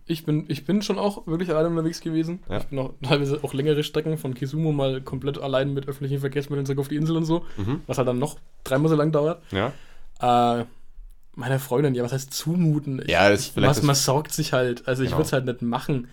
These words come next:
Speaker 2: Ja.
Speaker 1: Ob's es, also ich trau sie natürlich zu.
Speaker 2: Ja.
Speaker 1: Äh, ich persönlich hätte es halt nicht gemacht, weil ich mir einfach Sorgen gemacht hätte.
Speaker 2: Ja, verstehe.
Speaker 1: Aber sie hätte es wahrscheinlich überlebt.
Speaker 2: Aber gab's irgendwelche, also irgendwelche Vorfälle, irgendwelche Geschichten bezüglich, keine Ahnung,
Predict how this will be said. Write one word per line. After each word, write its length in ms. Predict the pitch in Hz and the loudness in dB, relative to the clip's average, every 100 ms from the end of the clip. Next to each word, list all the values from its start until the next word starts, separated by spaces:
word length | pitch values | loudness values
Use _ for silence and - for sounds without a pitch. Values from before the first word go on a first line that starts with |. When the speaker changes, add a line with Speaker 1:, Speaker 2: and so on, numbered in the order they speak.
| - | -2
Speaker 2:
Ja. 180 | 98 - - _ | -2 -2 -10 _
Speaker 1:
Ob's 220 | 131 131 | -4 -2
es, 160 | 143 - | -4 -2
also 220 | 135 135 139 - - | -2 -4 -6 -12 -10
ich 140 | 147 - | -8 -6
trau 220 | - 156 | 0 0
sie 120 | 151 | 2
natürlich 380 | 139 139 135 - | -2 -4 -6 -6
zu. 340 | - 151 175 - | -6 -4 -6 -6
Speaker 2:
Ja. 160 | 92 90 - - _ - - - _ _ 120 117 113 110 | -6 -6 -10 -20 _ -20 -20 -20 _ _ -4 -2 -2 -4
Speaker 1:
Äh, 40 | 110 - _ _ - - _ _ _ _ _ _ _ | -8 -16 _ _ -20 -20 _ _ _ _ _ _ _
ich 340 | 165 156 - - | -2 -2 -4 -6
persönlich 360 | 131 143 139 | -4 -2 -2
hätte 100 | 131 | -2
es 40 | 131 | -2
halt 100 | 127 | -4
nicht 120 | 123 | -4
gemacht, 320 | 120 117 - | -6 -6 -8
weil 80 | 120 | -10
ich 80 | 120 | -8
mir 100 | 117 | -6
einfach 180 | 117 117 | -6 -6
Sorgen 240 | 113 117 | -6 -4
gemacht 260 | 113 110 - | -6 -10 -14
hätte. 160 | - - | -16 -10
Speaker 2:
Ja, 300 | 87 82 85 - - - - | -4 -2 -4 -10 -16 -18 -20
verstehe. 300 | - - 156 156 | -18 -10 -8 -4
Speaker 1:
Aber 180 | 123 117 | -2 -2
sie 140 | 127 | -2
hätte 100 | 123 120 | -6 -6
es 80 | |
wahrscheinlich 320 | 120 120 113 113 | -8 -4 -6 -6
überlebt. 420 | 107 107 - - - | -10 -12 -16 -18 -4
Speaker 2:
Aber 120 | 90 | 0
gab's 160 | 98 - | 2 0
irgendwelche, 540 | 110 107 110 101 98 - | -2 -2 0 -2 -4 -6
also 200 | 92 - | -6 -6
irgendwelche 360 | 98 92 87 82 | -4 -6 -6 -10
Vorfälle, 460 | - 98 - 90 | -8 -6 -2 -2
irgendwelche 300 | 85 92 87 | -2 -4 -8
Geschichten 520 | - - 98 - 87 | -10 -8 -8 -8 -8
bezüglich, 800 | 87 - 87 87 82 82 - - | -8 -10 -10 -6 -4 -6 -12 -16
keine 180 | - 82 | -8 -4
Ahnung, 320 | 80 80 85 | -4 -6 -10